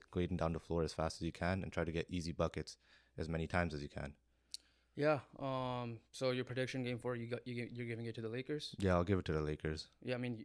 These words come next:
Speaker 2: <laughs> I mean, my, my predictions have been horrible this whole playoffs. Uh, you've been right, so I hope you're right in this time. But, I mean, I agree. I think, I Laker-, I think the Lakers will have,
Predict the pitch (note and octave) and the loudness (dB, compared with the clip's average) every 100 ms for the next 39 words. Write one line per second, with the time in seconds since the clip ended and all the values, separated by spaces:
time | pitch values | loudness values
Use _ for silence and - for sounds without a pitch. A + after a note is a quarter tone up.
0 | - - G3+ - - - D3 C#3+ D3 C#3 | -12 -4 -2 -2 -8 -6 2 6 6 6
1 | B2+ A#2+ C#3 C3+ C#3 C3+ B2 A2+ G2 - | 4 2 2 2 2 2 2 0 0 2
2 | A#2+ A#2+ A2+ A2 - G2+ - G#2 G2 G#2+ | 4 6 4 0 -2 -4 -2 0 0 0
3 | - - - - - A2 G#2 G2+ G2+ G2+ | -4 -6 -10 -6 -4 -2 -2 -4 -6 -8
4 | F#2+ A#2 B2 A2 G#2+ G#2 A#2 A2+ G2 G#2+ | -8 -4 -4 -2 -2 -2 0 0 0 -2
5 | A2 G#2 G2+ G2+ G2+ - G#2 F#2+ G2+ - | -2 -4 -4 -6 -8 -8 -8 -8 -10 -4
6 | G#2+ A2 A#2 C#3+ C3+ B2+ A#2+ A#2 A#2 A2+ | -2 0 4 4 4 2 2 0 0 -2
7 | A#2+ B2 A#2+ B2 B2 B2+ A#2+ A2 A2 A2 | 0 0 -2 -2 -2 -2 -2 0 0 0
8 | G#2+ G#2+ | 0 0